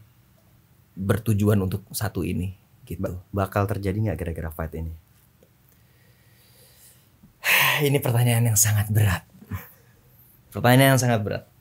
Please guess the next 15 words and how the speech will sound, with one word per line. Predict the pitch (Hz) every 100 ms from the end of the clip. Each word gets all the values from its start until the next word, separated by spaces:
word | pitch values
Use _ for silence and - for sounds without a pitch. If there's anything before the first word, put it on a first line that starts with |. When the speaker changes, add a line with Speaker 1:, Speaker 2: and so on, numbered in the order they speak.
| _
Speaker 1:
Karena | 110 110 139 135 - - - _ _ _ _ _ - - _
bakal | 135 160 156 165
terjadi | 156 156 160 160
atau | 156 156
tidak | 151 147 139
itu | 170
kan | 190 185
bukan | 175 143
tergantung | 131 131 127 143
dari | 123
matchmaker. | 123 117 127 127 - 98 - -
Speaker 2:
Hmm. | 101 87
Speaker 1:
Matchmaker | 117 - 127 120 160
udah | 170 123
pasti | 107 110 151 147